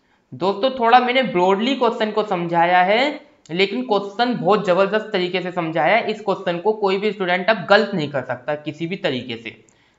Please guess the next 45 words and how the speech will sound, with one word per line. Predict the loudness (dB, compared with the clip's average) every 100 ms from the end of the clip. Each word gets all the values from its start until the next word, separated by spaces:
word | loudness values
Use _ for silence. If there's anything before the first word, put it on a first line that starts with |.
| -2
जब | 4 6
आप | 6
लोग | 4 2
इसे | 0 0
solve | 0 0
कर | 2 0
लेंगे | 0 -4
दोस्तों, | -4 -4 -2 -2
तो | 0
यहाँ | -2 0
पर | -2
speed | -4 -6 -6 -2
of | -2 0
a | -4
train | -4 -4 -4
जो | -4 -2
है | -2
आप | 2 2 2
लोगों | -6 -6
की | -8
निकल | -10 -6 -6
कर | -2 0
आएगी | 0 -2 -6
कितनी, | -10 -12 -6 -4 -6 -10 _ _ _ -12
speed | -12 -4 0
of | 0
a | 0 -4
train | -2 -2
निकल | -2 -4 -4
कर | 2
आप | 2 2
लोगों | -2 -4
की | -4
सेवेंटी | 0 2 2 0 -2 0
नाइन | -2 -2 -4
पॉइंट | -4 -4 -2
टू | -2 0
kilometer | -2 -4 -2 -2
per | 2 4
hour | 4 2 -4
आ |
जाएगी, | -6 -12 -20 -20 _ _
सेवेंटी | -4 -4 -4 -4
नाइन | -4 -4 -4 -6 -4
पॉइंट | -4 -2 -4 0 -2 -2